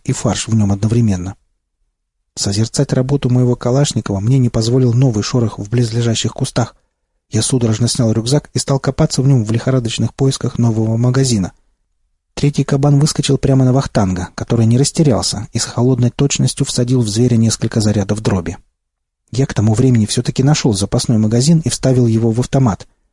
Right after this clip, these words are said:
попутно захватил ещё один, чтобы не рыться потом в рюкзаке. Четвёртого гостя, наверное, самого крупного и свирепого из всех, встретили коллективным огнём. Бесспорно, он был самым живучим. Мы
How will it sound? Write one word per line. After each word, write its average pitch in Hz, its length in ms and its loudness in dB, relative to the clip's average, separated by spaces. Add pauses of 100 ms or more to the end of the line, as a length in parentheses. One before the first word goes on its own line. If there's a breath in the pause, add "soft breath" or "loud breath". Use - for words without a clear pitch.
(220)
попутно 170 400 0
захватил 135 380 0
ещё 143 360 2
один, 101 260 -2
чтобы 104 260 -2
не 113 120 2
рыться 123 260 -2
потом 113 260 -2
в 98 60 -4
рюкзаке. 110 480 -2 (920)
Четвёртого 143 560 0
гостя, 120 480 -2
наверное, 110 320 0
самого 123 340 2
крупного 120 500 -2
и 113 60 0
свирепого 113 540 0
из 110 140 -4
всех, - 320 -2 (280)
встретили 160 460 0
коллективным 113 720 0
огнём. 95 380 -2 (760)
Бесспорно, 151 720 0
он 127 160 2
был 139 140 0
самым 110 380 0
живучим. 101 500 -4 (600)
Мы 110 120 -2